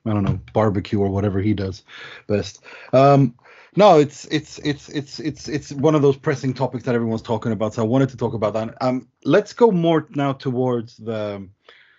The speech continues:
the, uh, the Roma game, and I wanna begin with you, uh, Mo. Listen, um, it's, I think Inter actually,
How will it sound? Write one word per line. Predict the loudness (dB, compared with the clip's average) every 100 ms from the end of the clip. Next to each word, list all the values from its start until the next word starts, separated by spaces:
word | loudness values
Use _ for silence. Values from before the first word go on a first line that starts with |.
| _ -16
the, | -2 2 4 4
uh, | 2 0 -4 -4
the | 0
Roma | 2 2 0 -2
game, | -6 -8 -10 -4
and | 0
I |
wanna | 2 2
begin | 0 0 2
with | 2 0
you, | -2 -2 -2 -6
uh, | -8
Mo. | -6 -6 -6 -10 -16 _ _ _ _ -6
Listen, | 2 4 4 2 0 0 -4 -2
um, | 2 4 4 4 2 -6 _ _ _ _ _
it's, | 2 2 -2 -20 _ _ _ _ _ _ 0
I | 2
think | 2 -2 0
Inter | 0 2 0 0 -4
actually, | -10 -6 -4 -2 -4